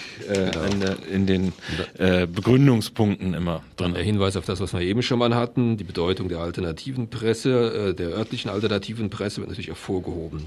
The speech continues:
Speaker 2: Punkt drei heißt dann von der Überschrift allein schon her, von den Erfahrungen der Alternativbewegung, äh, äh, Presse lernen. Eine der wichtigsten Errungenschaften der Alternativpresse, wie den Volksblättern und Stadtzeitungen und dem oben erwähnten I D,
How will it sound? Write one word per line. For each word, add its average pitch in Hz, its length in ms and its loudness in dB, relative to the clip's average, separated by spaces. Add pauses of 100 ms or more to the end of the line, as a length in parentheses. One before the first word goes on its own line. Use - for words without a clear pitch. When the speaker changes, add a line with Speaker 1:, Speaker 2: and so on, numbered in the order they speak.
Speaker 2:
Punkt 92 280 -4
drei 101 220 0
heißt 95 300 -2
dann 85 120 -2
von 85 120 -6
der 80 100 -2
Überschrift 98 420 0
allein 92 220 -2
schon 98 140 -4
her, 87 120 -2
von 110 260 0
den 113 100 4
Erfahrungen 101 580 2
der 82 120 -2
Alternativbewegung, 98 1500 -2
äh, 90 180 -2 (220)
äh, 95 180 -6
Presse 98 540 0
lernen. 104 580 4 (240)
Eine 92 160 -2
der 92 140 2
wichtigsten 107 480 -2
Errungenschaften 95 640 0
der 87 120 0
Alternativpresse, 98 1040 -4
wie 82 40 -6
den - 140 -6
Volksblättern 98 600 -4
und 76 120 -4
Stadtzeitungen 90 680 -4
und 82 60 -4
dem 85 120 -4
oben 90 160 -4
erwähnten 85 460 -4
I 80 120 -8
D, 92 300 0